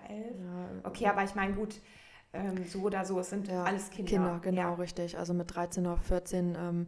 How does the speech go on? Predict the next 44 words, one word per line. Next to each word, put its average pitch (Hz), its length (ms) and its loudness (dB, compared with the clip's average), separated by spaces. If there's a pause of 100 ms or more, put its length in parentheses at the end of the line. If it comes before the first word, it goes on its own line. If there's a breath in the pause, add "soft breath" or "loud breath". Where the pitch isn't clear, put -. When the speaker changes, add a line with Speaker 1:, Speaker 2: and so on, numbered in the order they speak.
(540 soft breath)
Speaker 2:
ja. 160 180 -8
Speaker 1:
Ja, 185 60 -4
bist 196 220 -6
du 190 40 -10
vielleicht 185 280 -2
heranwachsender 180 680 -4
Speaker 2:
Ja. 180 80 -4
Speaker 1:
Jugendlicher, 185 520 -4
aber 180 180 0
trotzdem. 180 680 -8 (160)
Also 175 580 -6 (160)
ich - 80 -20
finde, 175 180 -8
das 170 220 -8
ist - 200 -10 (340 loud breath)
keine 190 460 -2
Rechtfertigung 180 560 -6
dafür. 170 380 -6
Ich 175 100 -10
finde 185 200 -6
das 180 160 -10
schon 208 300 -6 (500 loud breath)
hart. 175 380 0 (260)
Also 185 160 0
nicht, 240 240 0
dass 214 140 4
ich 208 120 -6
jetzt 202 160 -2
sagen 208 200 2
möchte, 208 320 0
man 196 180 0
sollte 196 280 -4
ihn 196 60 0
jetzt 190 180 -4
auf - 100 -10
jeden 202 140 -4
Fall 190 140 -2
rauslassen, 208 720 -2 (260 loud breath)
aber 185 120 -2
ich 190 100 -2
Speaker 2:
Nee. 185 60 -4
Speaker 1:
finde 196 160 0
es - 180 -6
hart, 214 380 2